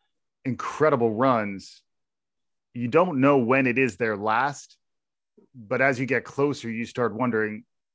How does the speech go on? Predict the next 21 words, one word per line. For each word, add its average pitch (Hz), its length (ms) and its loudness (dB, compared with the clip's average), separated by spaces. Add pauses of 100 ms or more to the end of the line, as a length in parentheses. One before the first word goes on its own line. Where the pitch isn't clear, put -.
(100)
what 113 400 -2
if 123 200 0
this 113 460 -6
was 117 300 0
their 98 180 -2
last? 90 500 -8 (440)
I 117 80 2
think 139 180 -2
there 127 160 2
is 123 140 0
a 120 40 -6
point 123 360 -6
to 113 80 -10
reflect 120 480 -2
on 110 240 -2
the 107 160 -8
entire 104 680 -2 (720)
oeuvre 104 600 -4 (240)
of 110 420 -2 (600)
Tiger's 117 420 0
career. 110 540 -2